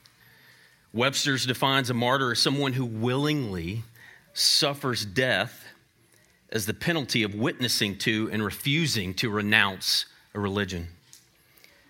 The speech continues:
The Greek translation of martyr means witness.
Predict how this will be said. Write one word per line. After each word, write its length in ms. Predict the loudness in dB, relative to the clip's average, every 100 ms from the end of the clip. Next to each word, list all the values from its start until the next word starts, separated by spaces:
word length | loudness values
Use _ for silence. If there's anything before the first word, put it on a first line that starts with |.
| _ _ _
The 60 | -2
Greek 280 | 2 2 4
translation 600 | 4 4 4 2 4 2
of 80 |
martyr 360 | 4 4 2 2
means 480 | 2 4 4 4 0
witness. 600 | -4 -6 -6 -6 -4 -6